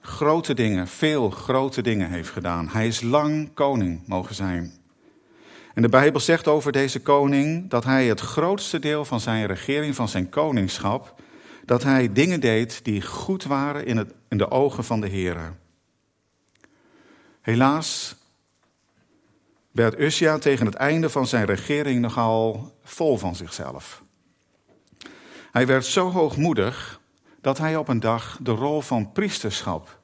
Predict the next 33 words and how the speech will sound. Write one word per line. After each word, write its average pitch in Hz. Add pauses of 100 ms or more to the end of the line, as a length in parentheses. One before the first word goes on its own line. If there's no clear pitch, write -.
(380)
op 117
zich 98
nam. 80 (1500)
En 107
wat 117
deed 180
hij? 175
Hij 135
ging 135
de 101
tempel 160
binnen 156 (720)
om 113
zelf - (360)
wierook 98
te -
branden 85 (1700)
op 113
het 117
altaar. 98 (840)
Oh, - (880)
een 120
taak 143
waarvan 120
we 110
weten 147
uit 131
de 110
Bijbel 120
dat 120
die 110
was 98
voorbehouden 113